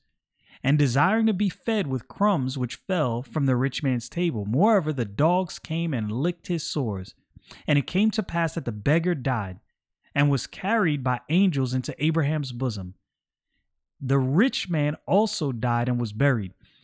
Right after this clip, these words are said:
Now, Abraham's bosom, I, I don't really understand the full context of that, and I'm gonna do some more. This is kind of one of those things that I wanna do some more looking into this, uh, statement about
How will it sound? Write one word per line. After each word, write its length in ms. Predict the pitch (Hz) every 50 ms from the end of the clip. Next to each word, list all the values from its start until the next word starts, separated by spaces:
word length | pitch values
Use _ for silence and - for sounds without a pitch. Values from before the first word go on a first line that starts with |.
| _ _ _ _
Now, 140 | - 120 131
Abraham's 560 | 143 165 180 170 190 165 156 180 170 165 131
bosom, 420 | 127 123 151 143 120 113 104 98 95 _ _ _ _ _ _ _ _ _ _ _ -
I, 80 | 147 127 120 160 -
I 80 | 135
don't 560 | 127 113 113 117 - 160 160 170 190 208 220 - -
really 880 | 269 180 160 165 160 160 160 160 165 165 165 165 165 165 170 180 175 170
understand 500 | 160 156 156 156 - - - 160 156 156
the 60 | 143
full 200 | - - 147 147
context 600 | - - 170 160 156 151 - - 160 147 - -
of 80 | 156
that, 160 | 151 151 151 -
and 100 | - 127
I'm 120 | 131 139
gonna 160 | 147 147 143 131
do 420 | 120 117 143 151 151 147 143 139 - _ _ _ _ _ _ _
some 300 | - - - 143 127 120
more. 540 | 123 131 139 143 143 143 143 143 143 135 - - - - - - 120
This 280 | 120 127 156 151 -
is 100 | 170 143
kind 220 | - - 170 165 151
of 40 | 147
one 120 | 143 143
of 80 | 139 135
those 180 | 135 127 -
things 220 | - 151 143 143 127
that 100 | 131 120
I 60 | 123
wanna 200 | 135 165 170 170
do 160 | 143 151 156
some 240 | 135 - - 151 135
more 280 | 135 143 143 139 131
looking 640 | 123 117 120 131 139 156 160 - - - 151 135 139 135
into 880 | 131 - 151 151 147 143 - - - - 156 139 120 110 107 101 - _ _ _ _ _ _ _ _ _ _ _ _ _
this, 520 | - 101 104 110 147 156 147 - - - - -
uh, 320 | 143 143 131 127 123 120
statement 600 | - - - - - 170 170 185 139 147 139 123
about 240 | 120 113 127 131